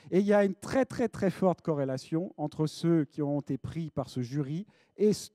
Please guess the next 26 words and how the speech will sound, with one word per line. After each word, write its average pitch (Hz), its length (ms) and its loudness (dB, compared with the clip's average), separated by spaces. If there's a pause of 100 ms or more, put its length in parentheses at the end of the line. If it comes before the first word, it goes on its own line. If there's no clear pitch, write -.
(140)
et 180 180 4
dans, 175 220 6
qui 180 240 -2
provenaient 151 800 2 (200)
du 180 200 6
groupe 190 380 6 (240)
de, 185 420 6
euh, 156 180 6
qui 160 140 2
avait 156 140 6
pris 190 120 -4
la 175 100 0
posture 147 320 2
de 160 40 -6
domination, 147 520 -2 (340)
mais 127 100 -4
dans 127 80 -2
des 127 100 -2
proportions, 147 640 -2
euh, 107 160 -6 (300)
très, 156 400 -4
très 139 260 -8 (120)
élevées. 104 280 -10 (640)
Donc, 208 320 8 (280)
ça 220 360 2
a 202 360 4